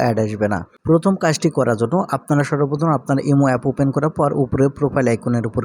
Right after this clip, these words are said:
ক্লিক করবেন। যখন এখান থেকে প্রোফাইল আইকনের উপর ক্লিক করবেন, এরকম ইন্টারফেসে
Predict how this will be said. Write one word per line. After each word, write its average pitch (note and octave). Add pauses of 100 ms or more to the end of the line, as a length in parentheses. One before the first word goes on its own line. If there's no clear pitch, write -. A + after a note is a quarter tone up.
ক্লিক A#2
করবেন। A#2+ (560)
যখন C#3+
এখান D#3
থেকে D#3+
প্রোফাইল D3
আইকনের C3
উপর C3
ক্লিক B2+
করবেন, C#3+
এরকম B2+
ইন্টারফেসে C3